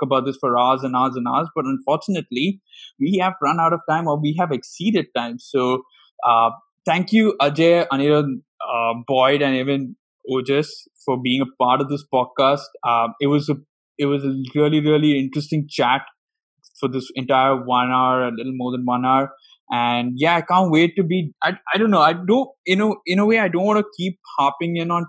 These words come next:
V A R because I think at, at some point of time, I just get tired of it. But I mean, it's always interesting when you have views like these and, you know, talk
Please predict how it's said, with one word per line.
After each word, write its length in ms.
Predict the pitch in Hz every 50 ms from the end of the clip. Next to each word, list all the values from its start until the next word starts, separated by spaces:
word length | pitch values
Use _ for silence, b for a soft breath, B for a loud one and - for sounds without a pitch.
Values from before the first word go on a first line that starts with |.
| _ -
V 240 | 147 165 170 165 165
A 60 | 165
R 140 | 170 175 175
because 240 | 160 151 - 156 147
I 60 | 143
think 220 | 139 - 165 160 156
at, 100 | 147 143 _ - 135
at 100 | 131 123 - -
some 160 | 139 135 135
point 140 | - 151 147
of 60 | 147
time, 120 | 151 147 143
I 60 | 135
just 160 | 135 139 131
get 120 | 147 135 - -
tired 240 | 127 120 123 135 151
of 80 | 151 - -
it. 220 | 185 180 156 139
But 160 | - 147 143 135 - - _ _ _ _ _ _ _ _ -
I 40 | 139
mean, 100 | 147 160
it's 80 | 143
always 280 | 175 175 185 214 208 180
interesting 460 | 160 156 165 165 - - 185 170 165
when 160 | 160 156 156
you 100 | 156 147 143 -
have 260 | 131 135 147 151 147 147 - _ -
views 380 | 139 139 143 147 147 147 143 139
like 160 | 143 139 135
these 220 | 135 143 143 139 139
and, 200 | 135 135 131 123 -
you 100 | 135 139
know, 180 | 135 131 131 131 - _ _ -
talk 160 | 143 143 -